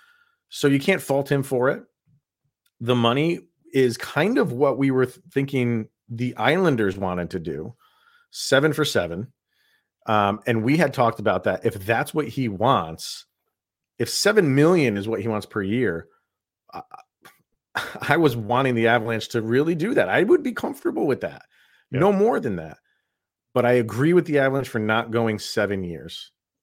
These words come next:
Speaker 1: I would have gone, honestly, no more than five. But he gets, you know, if that's, if that's what the Avalanche were doing, he gets two extra years.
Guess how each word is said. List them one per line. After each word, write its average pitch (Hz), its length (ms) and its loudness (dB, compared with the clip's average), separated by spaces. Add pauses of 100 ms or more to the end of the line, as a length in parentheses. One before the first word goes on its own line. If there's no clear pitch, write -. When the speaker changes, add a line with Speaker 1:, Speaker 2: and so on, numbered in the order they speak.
Speaker 1:
I - 140 -4
would 156 200 0
have 131 340 -2
gone, 101 580 -2 (540)
honestly, 143 500 0
no 131 160 2
more 123 220 2
than 104 160 -2
five. - 600 -8 (1120)
But 95 120 -2
he 117 160 -4
gets, 123 380 0
you 117 80 -2
know, 110 120 -2
if 151 160 0
that's, 120 300 0
if 117 100 -6
that's 101 160 -2
what 98 100 -10
the 101 100 0
Avalanche 90 260 -6
were 92 60 -8
doing, 90 260 -4
he 113 240 -4
gets 117 240 -2
two 120 320 -2
extra 113 280 -4
years. 117 540 -2